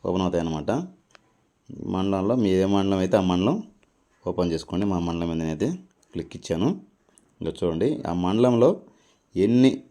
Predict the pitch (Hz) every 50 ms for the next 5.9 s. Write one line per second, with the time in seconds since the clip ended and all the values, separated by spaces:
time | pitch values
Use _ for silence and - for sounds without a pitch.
0 | _ _ _ _ - 110 92 95 101 107 101 - - 90 - - 92 92 92 90
1 | 87 92 120 151 160 90 90 90 82 - - - 98 107 107 107 101 98 90 104
2 | 135 180 - - - _ _ _ _ _ _ _ - 90 95 92 98 95 98 113
3 | 107 92 87 87 90 90 - 85 78 76 76 71 65 - - - - _ - _
4 | _ _ _ _ _ _ _ _ - 95 - - 85 - - - - - _ _
5 | _ _ _ _ _ _ _ _ _ _ - - 90 85 87 87 87